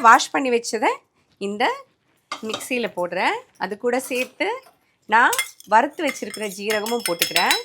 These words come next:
ராக் சால்ட் ஆட் பண்றேன். இதை இப்ப நல்லா மிக்சியில நம்ம வந்து பிளெண்ட் பண்ணிக்கலாம். இப்போ இதுல நம்ம என்னென்ன ஆட் பண்ண போறோம் அப்படின்னு பாத்தீங்கன்னா, இதை பாருங்க, நல்லா அரைஞ்சு வந்திருக்கு. கொஞ்சோண்டு தண்ணி விட்டுக்கோங்க.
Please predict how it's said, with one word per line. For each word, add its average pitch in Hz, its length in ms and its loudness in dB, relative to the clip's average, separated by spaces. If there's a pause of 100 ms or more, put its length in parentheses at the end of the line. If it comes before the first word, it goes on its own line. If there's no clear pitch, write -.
(260)
ராக் 247 280 10
சால்ட் 302 320 4
ஆட் 196 180 0
பண்றேன். 185 400 0 (1120)
இதை 208 160 -4
இப்ப 208 180 -2
நல்லா 202 260 2 (420)
மிக்சியில 254 440 -4
நம்ம 175 200 -6
வந்து 190 220 -6
பிளெண்ட் 196 260 -4
பண்ணிக்கலாம். 170 460 -4 (1700)
இப்போ 269 220 -4
இதுல 262 260 -4
நம்ம 220 160 0 (260)
என்னென்ன 247 260 0 (140)
ஆட் 240 220 2
பண்ண 214 220 -2
போறோம் 170 240 -4
அப்படின்னு 156 300 -10
பாத்தீங்கன்னா, 147 440 -4 (140)
இதை 185 160 -4
பாருங்க, 196 260 -2 (300)
நல்லா 185 300 0
அரைஞ்சு 175 280 -4
வந்திருக்கு. 165 420 -10 (240)
கொஞ்சோண்டு 240 420 -4
தண்ணி 202 180 0
விட்டுக்கோங்க. 160 380 -10